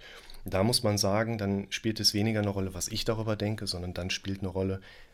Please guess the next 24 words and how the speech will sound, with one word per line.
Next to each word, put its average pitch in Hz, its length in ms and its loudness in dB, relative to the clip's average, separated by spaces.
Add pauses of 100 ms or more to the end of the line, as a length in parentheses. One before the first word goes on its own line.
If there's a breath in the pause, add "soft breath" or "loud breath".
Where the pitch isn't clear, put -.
was - 180 -6
der 85 100 -6
behandelnde 87 640 -2
Arzt - 520 2
darüber 85 300 -6
denkt, 95 280 -2
welches - 280 0
Medikament 82 500 -6
eingesetzt 85 540 -8
werden 78 180 -10
sollte. 85 440 -6 (880)
Und 95 140 -2
auch - 140 -4
dort 98 340 2 (380 loud breath)
von 90 140 -2
der 82 100 -4
grundsätzlichen 123 680 0
Ausrichtung 98 540 -2
her 82 180 -8
gilt, 101 400 2 (720 soft breath)
Medikamente, 98 840 0
die 104 120 -6
jemandem 92 380 -4
helfen, 101 640 -2